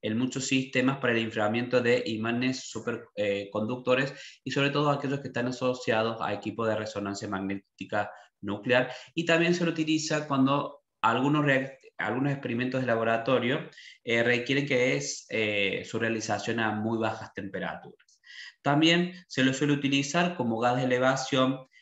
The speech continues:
eh, de gases y dirigibles, y también, bueno, muchas veces uno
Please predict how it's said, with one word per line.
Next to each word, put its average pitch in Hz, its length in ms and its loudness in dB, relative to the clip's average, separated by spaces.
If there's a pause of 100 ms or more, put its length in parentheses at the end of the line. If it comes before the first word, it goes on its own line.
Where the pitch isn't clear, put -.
(140)
eh, 104 880 2 (460)
de 107 200 0
gases 117 720 0
y 113 100 -4
dirigibles, 180 840 0
y - 120 -8
también, 123 280 2
bueno, 127 420 0 (500)
muchas 110 260 -4
veces 117 260 0
uno 117 460 -2